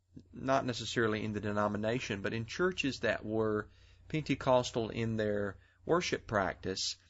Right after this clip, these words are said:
and also in their doctrine of baptism, where they would baptize, as they say, in Jesus' name, or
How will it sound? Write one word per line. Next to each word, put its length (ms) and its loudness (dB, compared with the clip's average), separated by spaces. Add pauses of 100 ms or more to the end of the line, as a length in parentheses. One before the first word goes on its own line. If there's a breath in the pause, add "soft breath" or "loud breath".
(160 soft breath)
and 140 4
also 360 6
in 220 -2
their 140 0
doctrine 680 0
of 400 2
baptism, 680 2
where 140 -2
they 120 2
would 220 -4
baptize, 800 2
as 220 -6
they 160 -2
say, 420 -2 (380 loud breath)
in 180 -2
Jesus' 580 0
name, 400 -4
or 260 -4